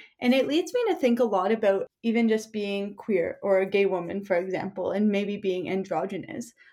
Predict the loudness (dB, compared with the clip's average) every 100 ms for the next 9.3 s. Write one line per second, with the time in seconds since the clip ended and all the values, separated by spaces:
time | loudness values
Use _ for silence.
0 | _ 2 4 4 2 0 -2 -2 -2 0
1 | 0 2 0 0 0 2 4 2 0 -4
2 | _ _ _ -4 0 0 2 2 2 0
3 | -2 -4 -4 -6 -6 -6 -6 -2 0 0
4 | -2 -6 -2 0 -2 -4 -4 -2 -4 -4
5 | -8 -8 -10 -16 _ _ -2 0 0 2
6 | 2 2 2 -2 -6 -8 -8 -8 -18 -8
7 | -2 0 -2 -4 -6 -4 -2 -2 -4 -6
8 | -6 -8 -10 _ _ -8 -6 -4 0 0
9 | -2 -6 -8